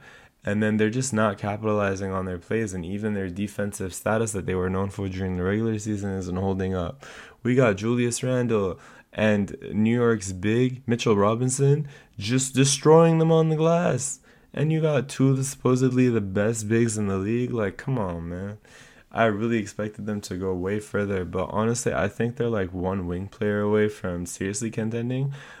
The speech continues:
Like, them replacing Okoro or Karis LeVert with somebody like Robert Covington, for example, or, um, maybe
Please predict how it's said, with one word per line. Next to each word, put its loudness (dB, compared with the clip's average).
Like, -2
them 2
replacing 0
Okoro 0
or -4
Karis -6
LeVert -4
with -2
somebody -2
like 0
Robert 0
Covington, -4
for -6
example, -6
or, -4
um, -8
maybe -6